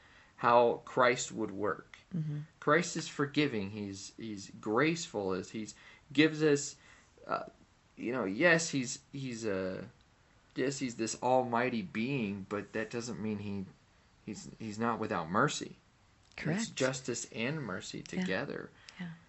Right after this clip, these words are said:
Speaker 1: Um, and it's just, it, it, it, it really makes me sad that people think that God's this, he, that he wants to punish us.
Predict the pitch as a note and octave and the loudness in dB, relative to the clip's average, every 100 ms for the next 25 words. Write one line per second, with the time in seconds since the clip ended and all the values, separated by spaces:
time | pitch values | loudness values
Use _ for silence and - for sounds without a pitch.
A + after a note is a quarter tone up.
0 | _ - G#2 F#2 F2 E2 E2+ E2+ A2 _ | _ -10 -4 -2 -2 -4 -6 -10 -14 _
1 | _ - G#2 G2 F#2+ F#2+ F#2 - - _ | _ -6 -4 -2 -2 -2 -4 -10 -20 _
2 | _ _ _ _ _ - G2+ G2+ F#2+ - | _ _ _ _ _ -14 -12 -6 -8 -8
3 | - _ - - E2 - D#2 - _ _ | -18 _ -18 -14 -14 -12 -14 -16 _ _
4 | - A#2 A2+ C#3 D#3+ B2+ F#2+ - A2 G#2+ | -12 -6 2 4 4 2 -2 -2 -2 -2
5 | - G#2 F2+ - F2 F2 E2+ D2+ - - | -4 -6 -6 -2 0 0 -2 -6 -8 -10
6 | F#2+ F#2 F2+ - F2 - C#2+ C2 _ _ | -10 -8 -12 -10 -10 -10 -12 -14 _ _
7 | _ _ _ - F#2 F#2 E2+ - F#2 F2 | _ _ _ -6 -2 -2 -4 -6 -4 -4
8 | - - _ _ - - A#2+ A2 G2+ G2 | -8 -12 _ _ -20 -8 -4 0 0 0
9 | G#2+ F2 E2+ F#2+ F#2+ - - - - F2 | -4 -4 -2 -2 -2 -6 -8 -6 -8 -10
10 | - - - - | -10 -12 -12 -16